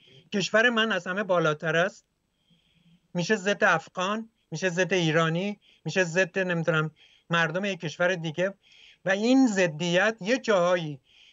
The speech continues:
در حد نابود کردن حتی اون مردم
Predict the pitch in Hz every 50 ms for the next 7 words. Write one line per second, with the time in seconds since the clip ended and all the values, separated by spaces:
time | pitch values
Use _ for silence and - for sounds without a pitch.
0 | _ - 170 170 170 160 151 160 190 240 226 - _ - 170 151 135 123 - _
1 | _ _ _ _ - 160 160 170 175 180 180 156 165 175 165 - - 180 175 170
2 | 190 233 247 220 208 190 - 202 185 170 170 170 165 160 156 151 147 175 180 180